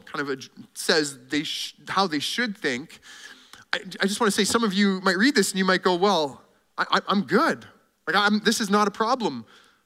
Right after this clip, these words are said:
for me. When I'm at church and I'm taking communion, I take the same thimble sip of grape juice that everybody else does. I don't ask for anything more. When I have people over for dinner, I give everybody the same amount of hog funguses. Everybody,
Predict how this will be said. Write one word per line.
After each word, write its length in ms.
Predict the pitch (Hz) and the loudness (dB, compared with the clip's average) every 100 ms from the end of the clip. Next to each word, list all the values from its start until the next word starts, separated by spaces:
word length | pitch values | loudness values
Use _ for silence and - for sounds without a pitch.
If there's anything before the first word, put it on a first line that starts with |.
| _ | _
for 140 | - 185 | 0 0
me. 120 | 185 | 4
When 120 | 185 | 4
I'm 120 | 247 | 6
at 100 | 277 | 4
church 600 | - 247 277 294 - - - | 2 4 4 2 -2 -4 -2
and 100 | 185 | 2
I'm 260 | 220 226 208 | 4 4 2
taking 560 | - 233 226 226 214 | 0 0 2 2 2
communion, 600 | 202 208 208 214 220 220 220 | 0 4 6 6 4 2 2
I 320 | 175 202 214 214 | 4 4 4 2
take 260 | - 208 | 0 -2
the 60 | 185 | -2
same 420 | - 208 208 208 | 0 2 2 0
thimble 440 | 202 220 208 202 | 0 0 2 2
sip 380 | 196 - 214 208 | 2 0 0 0
of 240 | 190 165 139 | -2 -4 0
grape 220 | 196 214 | 2 2
juice 220 | 208 208 | -2 -2
that 100 | 165 | 0
everybody 320 | 185 202 208 | 2 2 4
else 220 | 165 151 | 4 2
does. 460 | - 127 123 - - - - - - - | -4 -6 -4 -6 -6 -12 -18 -18 -20 -2
I 80 | 165 | 2
don't 120 | 175 | 4
ask 280 | 170 175 - | 2 0 -6
for 320 | 151 147 151 | 0 2 2
anything 320 | 190 190 185 | 0 0 0
more. 420 | 160 185 208 226 208 - - - _ _ _ | -2 2 2 2 -2 -14 -20 -20 _ _ _
When 100 | 170 | 0
I 60 | 180 | 4
have 200 | 196 196 | 4 2
people 220 | 214 196 | 2 6
over 240 | 208 208 | 6 6
for 160 | 190 190 | 4 0
dinner, 400 | 143 185 226 240 | 2 2 4 4
I 140 | 170 180 | 4 2
give 240 | 180 170 190 | 2 0 0
everybody 400 | 196 196 196 185 | 0 2 2 0
the 100 | 170 | -2
same 320 | - 196 196 | 0 0 2
amount 240 | 175 170 | 2 0
of 80 | 175 | -2
hog 300 | - 170 156 | 0 0 -2
funguses. 720 | - 147 135 123 123 - - - | -4 -4 -4 -6 -4 -4 -6 -2
Everybody, 600 | 170 175 175 170 160 | -2 0 0 2 2